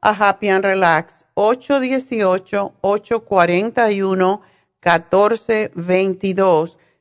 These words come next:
Si tienen dolores, si tienen problemas de asma, respiratorios,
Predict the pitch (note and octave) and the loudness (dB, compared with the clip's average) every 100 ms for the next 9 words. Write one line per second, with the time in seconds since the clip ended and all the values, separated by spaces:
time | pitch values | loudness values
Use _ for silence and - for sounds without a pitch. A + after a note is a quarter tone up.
0 | _ - F3+ F#3 G3+ A#3 A#3 A3+ A3 A#3 | _ -10 -4 0 0 0 2 2 4 2
1 | A3+ F3 F#3+ F3+ F3 F3+ F#3+ G3 G3+ G3 | 2 -2 -4 -8 -6 -2 -2 -2 -2 0
2 | G#3+ G#3+ G#3+ G#3 G#3 G3+ G#3 A3 A3 F#3 | -2 0 -2 -2 0 2 2 0 -2 -2
3 | D#3+ E3 E3+ - F3+ F3 F3 F#3+ G#3 A#3 | -2 -2 -4 -4 -2 0 0 0 2 2
4 | G#3 D#3+ | 0 -2